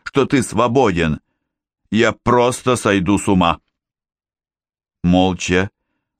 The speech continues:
одними глазами я просил у неё подтверждения того, что правильно понял её слова. "Так же, как и твой отец,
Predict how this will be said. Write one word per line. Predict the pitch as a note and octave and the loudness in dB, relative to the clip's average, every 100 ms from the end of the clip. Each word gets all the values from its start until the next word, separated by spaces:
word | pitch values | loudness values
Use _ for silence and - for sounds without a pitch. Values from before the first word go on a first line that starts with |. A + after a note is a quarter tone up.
| - | -4
одними | D2+ D2 F#2 F#2 | -2 0 2 2
глазами | F2 F2 E2+ D2+ F#2+ F2+ | 0 0 -2 0 0 0
я | F2+ E2 E2+ | -2 -2 -4
просил | - E2+ D#2+ F#2 F2 | -2 -4 -4 -4 -2
у | E2+ | 0
неё | E2+ E2 | 0 0
подтверждения | - E2+ - D#2 E2+ D2+ D#2+ F#2 D#2+ D2+ | -2 -6 -4 -4 -4 -4 -2 0 0 -2
того, | C#2 C#2 C2+ F2+ - _ _ _ _ | -4 -6 -2 -4 -4 _ _ _ _
что | - G#2+ | -6 -2
правильно | F#2+ A#2 B2 G2+ F2+ G2 | -2 0 0 0 -2 -2
понял | G2 A#2+ G2 E2 D2+ | -4 -2 0 0 -2
её | D#2 D#2 | -2 -4
слова. | - D2+ D2+ - _ _ _ _ _ _ _ _ _ _ _ _ _ _ | -4 -6 -4 -6 _ _ _ _ _ _ _ _ _ _ _ _ _ _
"Так | - A#2 G#2+ | 0 0 0
же, | F#2+ A2 | -4 -4
как | - G#2+ G2+ | -2 -2 -2
и | |
твой | F2+ F#2 G#2 F#2+ | -4 -2 0 0
отец, | F2 - A#2+ G#2+ - - | -2 -4 -6 -6 -10 -20